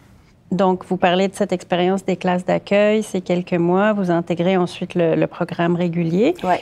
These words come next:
Speaker 1: Et là, vous dites que, euh, le français, ça devient votre terrain de jeu.
Speaker 2: Ouais.
Speaker 1: Qu'est-ce que ça symbolise exactement, cette maîtrise-là ?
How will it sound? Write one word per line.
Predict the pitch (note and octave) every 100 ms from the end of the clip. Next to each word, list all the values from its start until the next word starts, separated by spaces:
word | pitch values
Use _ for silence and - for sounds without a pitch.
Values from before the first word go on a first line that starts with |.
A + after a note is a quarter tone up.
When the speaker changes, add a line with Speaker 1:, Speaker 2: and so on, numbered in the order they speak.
| -
Speaker 1:
Et | G3+
là, | F#3 B3
vous | A#3 G#3+
dites | F#3 A#3 B3+ -
que, | G3
euh, | G3+ G#3+ A3 G3+ E3+ E3 E3 D#3+ D#3+ - - -
le | F3 F3
français, | F3 - G3 F#3+ - B3
ça | - F3
devient | F3+ F#3+ G#3+
votre | F#3+ E3+
terrain | - A#3 G#3+ F3+
de | E3+
jeu. | E3 E3 - -
Speaker 2:
Ouais. | F3+ F#3 - - - -
Speaker 1:
Qu'est-ce | A3+
que | -
ça | G3+ F#3+
symbolise | - F3+ F3 F#3 A3 G#3+
exactement, | F3+ F3+ F3 F3+ F#3+ G#3
cette | F#3+ -
maîtrise-là ? | F3+ F3 - F#3+ F#3+ F#3 F3 F3+ F#3+